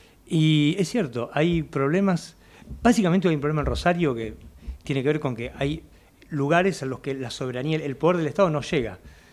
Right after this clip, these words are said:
Si no llega el poder del Estado, hay otro poder. En este caso hay un poder que es el de los narcos. Pero el de la, el de los celulares es espectacular, porque la ley, ve decir el número, la ley veinticuatro mil seiscientos sesenta, en el artículo ciento sesenta y uno,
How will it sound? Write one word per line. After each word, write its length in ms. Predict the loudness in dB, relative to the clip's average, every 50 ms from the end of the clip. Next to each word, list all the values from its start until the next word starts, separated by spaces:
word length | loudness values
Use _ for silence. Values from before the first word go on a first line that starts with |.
| -20 -20
Si 160 | -8 -2 0
no 60 | 0
llega 140 | 2 2 2
el 80 | 0 2
poder 180 | 2 0 0 2
del 80 | 2
Estado, 360 | 2 4 4 4 2 2 2 2
hay 120 | 2 4 4
otro 220 | 4 4 2 2
poder. 360 | 4 4 4 4 2 0 -4 -12 -18 -20 -18 -12 -12 -8 -4
En 80 | -4 -4
este 140 | -4 -2 0
caso 220 | 0 0 2 2
hay 40 | 0
un 100 | 0 0
poder 280 | 0 2 2 2 2 0
que 80 | -4
es 140 | -6 -6 -4
el 120 | -4 -4
de 100 | -4 -4
los 260 | -4 -6 -8 -10 -8 -4
narcos. 520 | -2 -2 -2 -2 -4 -8 -12 -14 -16 -16 -20 -20 -20 -20 -10 -2
Pero 160 | 0 2 2
el 80 | 2
de 80 | 2 2
la, 120 | 0 0 0
el 140 | 0 0 2
de 80 | 2
los 160 | 2 2 0
celulares 360 | 0 0 2 2 2 2 0 0
es 120 | -2 -4
espectacular, 680 | -6 -6 -6 -4 -2 -4 -4 -2 2 2 2 2 2 -2 -10 -16 -18 -18 -20 -20 -6 0
porque 260 | 0 0 2 2 2
la 120 | 4 8
ley, 360 | 8 10 10 10 8 4 -2 -6 -14 -20 -20 -20 -20 _ -2
ve 160 | 2 2 2
decir 200 | 4 4 2 4
el 60 | 6
número, 280 | 6 6 6 4 4 6
la 60 | 8
ley 200 | 8 6 6 4 -4 -14 -20 -18 -12
veinticuatro 540 | 0 2 2 4 4 4 2 2 2 2 4
mil 180 | 4 4 4 6
seiscientos 380 | 6 4 4 4 4 0 4
sesenta, 500 | 4 4 4 6 2 0 -2 -4 -4 -6 -10 -20 -20 -20 -20 -20 -10 0
en 100 | 2 4
el 80 | 4 4
artículo 480 | 4 4 2 2 4 4 2 2 2
ciento 500 | -2 -6 4 6 8 8 8 8 6 2
sesenta 500 | 0 -2 -2 2 2 4 4 6 6 6 6
y 100 | 8 6
uno, 380 | 6 4 2 0 -2 -4 -6